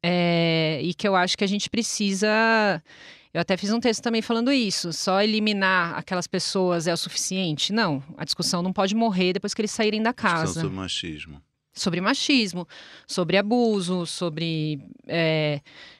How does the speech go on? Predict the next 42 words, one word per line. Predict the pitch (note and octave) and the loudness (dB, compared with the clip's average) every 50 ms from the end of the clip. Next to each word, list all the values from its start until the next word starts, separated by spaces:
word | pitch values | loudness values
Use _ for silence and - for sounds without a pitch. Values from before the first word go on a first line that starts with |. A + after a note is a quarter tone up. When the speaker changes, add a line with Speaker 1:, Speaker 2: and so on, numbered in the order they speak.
| _ _ _ | _ _ _
Speaker 1:
é, | - E3+ E3 D#3+ D#3+ D#3 D3+ | -2 0 2 2 2 2 2
assédio, | D#3+ E3 - - - A#3+ A#3 G#3+ F#3 F3 E3 D#3 D3+ D#3 E3+ E3 D#3+ D#3 D3+ D3+ D3+ C#3+ D3+ D3 - | 2 2 0 2 4 6 6 6 6 4 2 0 -2 -2 -2 -2 -2 -4 -4 -6 -6 -8 -10 -12 -4
tem | - G3 F#3 F#3 G3 | -2 0 0 0 0
milhares | G3+ F#3+ G3 G3+ A3 C4+ F#4+ F4 A#3+ A#3 A#3 A#3+ G#3+ | 0 0 0 0 0 2 4 4 4 4 4 2 0
de | G3+ G3+ | -2 -2
questões. | - - F#3+ - - - - F3+ F3+ F3+ G3 G#3+ A#3+ B3+ - - - - - - - - - - - - | -2 -2 -2 -2 -4 -2 -2 0 2 2 2 2 2 0 -2 -4 -8 -12 -16 -20 -20 -20 -20 -20 -8 -2
E | F#3+ G3 G3 G3 G3 G3 F#3+ F#3+ F#3 F#3 F3+ F3+ F3+ | 0 2 2 2 2 2 2 2 2 2 2 2 0
uma | F#3+ G#3 G#3 | 0 0 0
coisa | - A#3 A3 - | 0 0 0 2
que | B3+ | 2
eu | A3+ | 0
acho | A3 - G#3+ | 2 2 0
bem | G#3 A#3+ C4+ | 2 2 4
importante | C#4 D4 C#4+ C#4+ C4+ B3+ B3 | 2 2 2 2 0 2 2
da | A#3+ | 2
gente | A#3 A#3 A3 - | 2 2 -2 0
falar | - A3+ G3 F#3+ G3 G#3 A#3 A#3+ A3 | 2 2 4 4 4 4 6 6 6
é, | G3+ F3+ E3 D#3 D#3+ - - - - _ _ _ _ _ - | 4 4 4 2 0 -4 -10 -20 -20 _ _ _ _ _ -2
é, | F#3+ F#3+ F#3 F#3 F3+ F3+ | 0 2 2 2 2 2
muitas | F#3 G3+ G#3+ - A3+ G#3 F3+ F3 | 0 -2 -2 -2 -2 -2 -2 -2
vezes | D#3 F#3 F#3+ G#3 A3+ B3+ C#4 B3 G3+ F3 E3+ D#3+ D#3 F3+ | 2 4 4 6 6 6 4 2 2 0 0 0 0 -2
as | F#3 F3+ | -2 0
mulheres | F3 G3 G3 F#3+ G3 G#3 G#3+ G#3 - - - - - _ _ _ _ _ | 0 0 2 2 2 2 0 -2 -4 -6 -8 -12 -16 _ _ _ _ _
estão | G#3 - - - A#3 | -8 -2 0 2 2
em | C4+ C#4 | 2 2
situações | - C4 A3 B3 G#3+ G3+ - - G#3+ G#3 G#3 A3 A3+ - | 0 0 0 0 0 0 0 0 0 0 0 0 0 -2
que | - - | -2 0
elas | A#3+ A3+ A#3 A3+ | 0 0 0 0
não | A3+ A#3+ C4 | 0 0 2
necessariamente | C#4+ D4 C#4 - - B3 A3+ A3 G#3+ - - | 2 0 0 0 0 0 0 0 -2 -2 -2
naquele | G#3+ G3+ - B3 B3 | -2 0 0 2 2
momento | B3 A#3 A3 A3 A3+ - | 4 4 2 2 0 0
percebem | - B3+ A#3+ - - A#3+ G#3+ A3 A3+ B3 | 0 0 0 2 0 2 2 2 0 0
que | A#3+ - | 0 0
elas | B3 B3+ - | -2 -2 -2
estão | - - A#3+ A#3+ | -2 -2 -2 0
numa, | B3 B3 B3 - | 0 0 -2 -2
vivendo | A#3 C4 C4 B3+ C4 B3 B3+ | 0 -2 0 0 2 2 2
uma | B3+ B3+ | 2 0
situação | B3+ - - C4 - - - B3+ C4 C4+ C4+ B3 | 0 0 -2 -4 -2 0 0 2 2 2 2 2
de | B3 D4 | 2 2
abuso. | C#4+ C#4+ D4 C#4 G#3+ D#3+ D3 D3+ D3+ | 2 4 4 2 2 0 -2 -4 -8